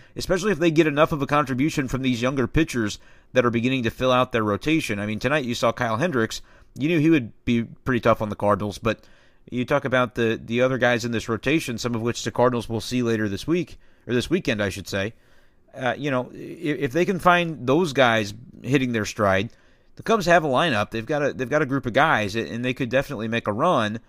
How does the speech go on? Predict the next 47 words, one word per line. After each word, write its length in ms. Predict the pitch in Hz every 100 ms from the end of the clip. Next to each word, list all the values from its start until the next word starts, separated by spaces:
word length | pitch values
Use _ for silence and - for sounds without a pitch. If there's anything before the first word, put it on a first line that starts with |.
| _ _
uh, 220 | - 117 113
toward 200 | 135 131
a 40 |
postseason 500 | - 135 - 131 131
berth. 240 | 156 95
I 60 | 104
don't 100 | 127
know 80 | 127
about 200 | 123 120
the 80 | 110
division, 560 | 113 127 185 110 131
but 160 | 113 101
anything's 340 | 127 139 123
possible, 640 | - 143 160 123 92 95 - - -
certainly 360 | - 143 139 127
if 100 | 120
you're 80 | 123
beating 300 | 110 127 120
up 160 | 120
on 140 | 123 113
the, 140 | -
on 140 | 107 110
the 80 |
leader 300 | 104 135 170
the 100 | 113
way 140 | 107 110
they 100 | 107
did 180 | 110 101
tonight 280 | 117 147
in 80 | 92
the 80 | 98
Saint 200 | - 90
Louis 160 | 98 -
Cardinals. 540 | 143 151 95 - - - _ - -
But 180 | 135 127
again, 240 | 120 175
the 80 | 151
way 160 | 127
in 80 | 143
which 220 | 139 -
they 120 | - 135
were 140 | 127
able 220 | 117 131
to 100 | 131
accomplish 540 | 117 123 147 165 147 -
that 340 | 110 104 120
was 340 | 117 120 110